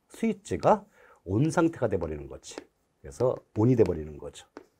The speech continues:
그러니까 회로가 도통이 된다는 얘기예요. 그렇다는 얘기는 무슨 뜻이에요? 여기에 방전 전류가, 아, 통전한다는 얘기거든요. 흐른다는 얘기야. 그때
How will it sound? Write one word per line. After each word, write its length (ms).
그러니까 200
회로가 320
도통이 300
된다는 320
얘기예요. 240
그렇다는 300
얘기는 140
무슨 200
뜻이에요? 300
여기에 360
방전 360
전류가, 440
아, 220
통전한다는 540
얘기거든요. 400
흐른다는 400
얘기야. 280
그때 520